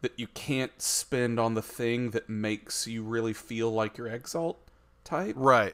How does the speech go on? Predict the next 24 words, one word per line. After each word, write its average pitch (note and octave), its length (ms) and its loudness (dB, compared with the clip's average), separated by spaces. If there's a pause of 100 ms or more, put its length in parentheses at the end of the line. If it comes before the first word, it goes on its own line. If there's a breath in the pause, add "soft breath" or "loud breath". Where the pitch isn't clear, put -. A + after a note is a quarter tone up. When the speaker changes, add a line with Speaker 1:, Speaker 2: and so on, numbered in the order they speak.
Speaker 2:
But C#3+ 200 4
think A#3+ 180 0
about F#3+ 260 8
this, B2 220 0
though, E2 320 -6
'cause B2+ 240 0
this, E3 240 0
this G#3 300 -2
I D#3 80 4
think D3 260 -4
is, A2+ 260 -6
is A2+ 220 -2
another, A#2+ 340 2
like, F#2 220 -6
kinda A#2 220 -2
genius G2+ 500 -4
of F2+ 140 -6
the F2 80 -8
system. - 400 -8
Okay, F2 200 -10
so - 140 -8
think F#3 140 0
about C#3 200 0
this. - 220 -12